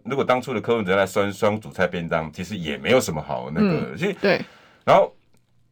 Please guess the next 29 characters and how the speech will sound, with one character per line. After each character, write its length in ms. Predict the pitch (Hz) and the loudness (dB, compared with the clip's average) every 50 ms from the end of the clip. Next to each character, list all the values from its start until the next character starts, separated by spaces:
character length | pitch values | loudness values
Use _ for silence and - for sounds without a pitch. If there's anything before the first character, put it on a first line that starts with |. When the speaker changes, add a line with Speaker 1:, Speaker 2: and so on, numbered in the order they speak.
| _ _ _ | _ _ _
Speaker 1:
我 120 | - 131 131 | -2 -2 2
觉 140 | - 151 | 4 4
得 80 | 156 147 | 4 4
第 220 | - 160 160 151 | 2 -2 -6 -6
一， 60 | 147 139 | -6 -8
会 220 | 147 - - _ | -12 -16 -12 _
不 80 | - 139 | -6 -6
会 40 | 123 | -2
算 140 | 120 131 120 | -2 -2 -2
是 100 | 120 110 | -2 -4
有 80 | 90 92 | -4 -4
点 120 | 95 78 | -4 -4
算 120 | 85 101 90 - | -4 -6 -6 -8
解 160 | - 57 - | -10 -16 -10
套 220 | - 85 73 55 | -6 -6 -6 -6
了 120 | 50 50 - - _ _ _ _ _ _ _ - | -6 -12 -18 -20 _ _ _ _ _ _ _ -8
啊？ 80 | - - | -6 -4
第 160 | - 180 185 | -2 4 8
二 80 | 170 170 | 8 10
个， 60 | 330 | 10
Speaker 2:
哇， 140 | 339 269 233 - - - | 10 8 6 2 -4 -2
一 180 | - 330 339 320 | 2 4 6 8
百， 240 | 285 240 214 202 - | 8 8 8 6 4
一 100 | - - | 2 2
百 180 | 269 311 233 214 | 4 6 4 4
块 240 | 208 262 320 285 269 | 4 4 4 4 6
的 320 | 220 214 202 196 196 190 - | 6 6 6 6 6 4 2
便 300 | - - 240 254 214 190 | 2 2 4 4 4 4
当， 380 | - 202 190 196 202 202 - | 4 2 2 0 -2 -6 -6